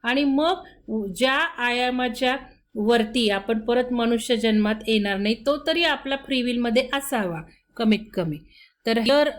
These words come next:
म्हटलेला आहे, हायर लेव्हलचा कोर्स आहे, इथे साक्ष आहे त्याची की किती हायर लेव्हलचा आहे. मग ऐऱ्या गैऱ्याला कसा मिळवायचं हायर नॉलेज?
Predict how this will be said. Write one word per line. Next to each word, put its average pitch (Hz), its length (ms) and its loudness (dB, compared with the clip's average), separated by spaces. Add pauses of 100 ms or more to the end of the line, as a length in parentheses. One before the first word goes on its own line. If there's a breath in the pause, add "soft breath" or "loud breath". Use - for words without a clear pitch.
म्हटलेला 226 600 2
आहे, 226 140 0
हायर 226 420 4
लेव्हलचा 240 520 0
कोर्स 208 420 -2
आहे, 180 80 -4 (360 loud breath)
इथे 302 300 0
साक्ष 233 460 -6
आहे 165 240 -4
त्याची 160 420 -12 (1120)
की 302 60 -2
किती 349 340 0
हायर 233 400 0
लेव्हलचा 185 440 -2
आहे. 196 100 0
मग 247 160 2
ऐऱ्या 208 340 0
गैऱ्याला 277 500 0
कसा 294 360 -2 (140)
मिळवायचं 220 680 0
हायर 196 360 -2
नॉलेज? 185 360 -4